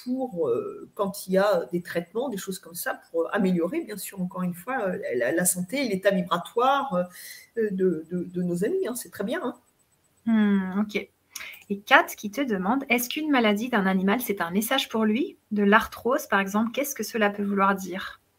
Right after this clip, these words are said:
Speaker 2: Merci. »
Speaker 1: Alors, euh, <clears throat> après,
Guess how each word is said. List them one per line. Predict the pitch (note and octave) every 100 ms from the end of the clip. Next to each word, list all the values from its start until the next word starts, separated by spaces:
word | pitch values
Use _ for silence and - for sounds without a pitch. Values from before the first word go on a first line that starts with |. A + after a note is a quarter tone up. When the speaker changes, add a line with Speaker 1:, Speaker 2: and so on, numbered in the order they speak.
| _
Speaker 2:
Merci. » | G3 G3 - - - - _ _ _ _ _ _ _ _ _ _ - - _ _ _ _ _ _ -
Speaker 1:
Alors, | G#3+ G#3+ G#3+ G3+
euh, | G3+ - - C4 F#3 F3+ -
<clears throat> | _ _ -
après, | A3 - C4+ C#4